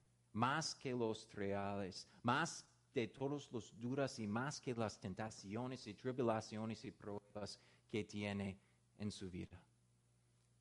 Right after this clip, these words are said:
Y Pablo está pensando en esto porque él está desarrollando y batallando con una pregunta que pasa a, a todas las mentes de cristianos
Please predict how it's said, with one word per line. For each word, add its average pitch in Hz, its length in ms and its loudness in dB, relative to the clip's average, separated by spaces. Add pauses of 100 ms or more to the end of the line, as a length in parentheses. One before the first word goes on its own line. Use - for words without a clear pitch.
(200)
Y 139 80 6
Pablo 196 320 12
está 190 240 10
pensando 147 680 8
en 120 80 4
esto 117 260 2
porque 120 460 4 (220)
él 180 160 12
está 185 500 8 (180)
desarrollando 143 760 6
y 113 40 10
batallando 123 720 4
con 120 200 6
una 127 160 6
pregunta 127 560 6
que 113 140 2
pasa 113 400 6
a, 98 340 2
a 104 40 10
todas 160 400 4
las 117 160 4
mentes 123 360 4
de - 120 2
cristianos 143 840 2